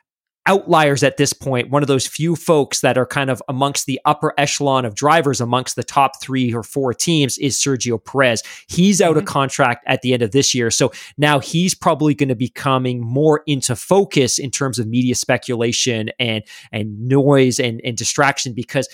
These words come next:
Speaker 1: hey, Carlos is signed. He's put his pen to paper. That deal is done. He's got two years. What's Red Bull going to do for Sergio Perez? And I think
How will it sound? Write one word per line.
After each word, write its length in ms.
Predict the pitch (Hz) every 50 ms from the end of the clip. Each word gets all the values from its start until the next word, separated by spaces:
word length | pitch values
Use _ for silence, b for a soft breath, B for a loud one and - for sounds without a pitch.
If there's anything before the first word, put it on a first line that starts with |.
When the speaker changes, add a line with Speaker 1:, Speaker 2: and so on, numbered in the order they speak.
| B B B
Speaker 1:
hey, 160 | - 170 160
Carlos 600 | 135 - - - 175 196 208 185 175 156 139 -
is 200 | - 143 135 -
signed. 460 | - - 196 202 185 165 156 143 131 - - -
He's 220 | - - 156 147
put 180 | - - 180 165
his 120 | 147 -
pen 280 | - - 147 151 151 143
to 100 | 135 123
paper. 520 | - 165 180 190 - - 135 131 123 B B B B _
That 220 | 160 156 170 -
deal 200 | 165 160 160 143
is 120 | 131 113 101
done. 260 | - 151 151 147 131
He's 140 | 117 143 131
got 220 | - 147 120 -
two 200 | - - 139 123
years. 440 | 110 107 135 151 143 131 120 117 B B B B B _
What's 260 | 135 139 - - -
Red 200 | 139 139 135 -
Bull 160 | - 131 127 110
going 260 | - 131 127 123 117
to 120 | - - 101
do 180 | 117 123 123
for 160 | 117 - -
Sergio 480 | 107 - - 131 123 113 - 113 113 110
Perez? 480 | - - - 120 123 120 113 110 104 -
And 80 | 113
I 60 | 110
think 260 | 107 - 131 120 B